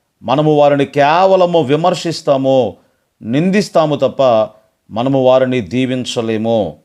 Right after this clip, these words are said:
ఈ యోబు యొక్క నలుగురు స్నేహితులు ఎవరైతే ఉన్నారో, యోబును తన పాపమును ఒప్పింప చేయడానికి ప్రయత్నించగా, దేవుడు మాత్రము యోబును ఒక మంచి ఆరాధికుడిగా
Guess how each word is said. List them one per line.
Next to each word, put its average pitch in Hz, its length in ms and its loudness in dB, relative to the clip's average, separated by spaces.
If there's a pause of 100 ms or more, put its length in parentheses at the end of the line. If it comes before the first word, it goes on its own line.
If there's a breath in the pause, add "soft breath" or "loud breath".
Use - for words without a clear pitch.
(560)
ఈ 131 180 0
యోబు 190 260 2
యొక్క 208 240 0
నలుగురు 180 500 2
స్నేహితులు 165 580 0
ఎవరైతే 151 380 -2
ఉన్నారో, 127 640 0 (600)
యోబును 180 560 2
తన 175 200 0
పాపమును 170 680 -2
ఒప్పింప 160 560 -4
చేయడానికి 143 440 0
ప్రయత్నించగా, 120 1040 -2 (540)
దేవుడు 185 520 2
మాత్రము 131 720 0 (480)
యోబును 160 520 0
ఒక 143 200 0
మంచి 151 520 -2
ఆరాధికుడిగా 135 840 0